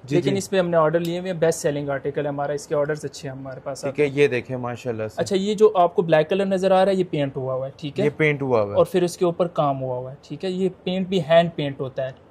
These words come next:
Speaker 2: ठीक है। और साथ बा-, बाकी आप डिटेल देख सकते हैं, काम की detail। fabric इसका pure eighty gram raw सिल्क पे है।
Speaker 1: एटी
Speaker 2: बिल्कुल
Speaker 1: gram raw silk है
Speaker 2: जी,
Speaker 1: ये।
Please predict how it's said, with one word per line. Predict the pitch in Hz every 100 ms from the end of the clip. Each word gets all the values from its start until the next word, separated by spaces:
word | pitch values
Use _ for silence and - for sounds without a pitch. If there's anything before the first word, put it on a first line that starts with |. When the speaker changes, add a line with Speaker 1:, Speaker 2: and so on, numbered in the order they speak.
| _ 151
Speaker 2:
ठीक | 143
है। | 185 190 - - - - - _ _ _ _ _ _ - - - - 170
और |
साथ | - 175 170
बा-, | 160 160 165 185
बाकी | 170 160 180
आप | 165
डिटेल | 160 160 165 160
देख | 156
सकते | 170 165 175
हैं, | 165
काम | 156 151
की | 165
detail। | 160 165 165
fabric | - 160 170 170
इसका | 170 -
pure | 170 180 175 180
eighty | 175 165 175
gram | 170 170
raw | 147 143
सिल्क | 143 151 131
पे | -
है। | 131 135
Speaker 1:
एटी | - _ _ _ _ - 151
Speaker 2:
बिल्कुल | 156 202 190
Speaker 1:
gram | 160 170 175 170
raw | 160 160
silk | - 143 120
है | 117 107
Speaker 2:
जी, |
Speaker 1:
ये। | 143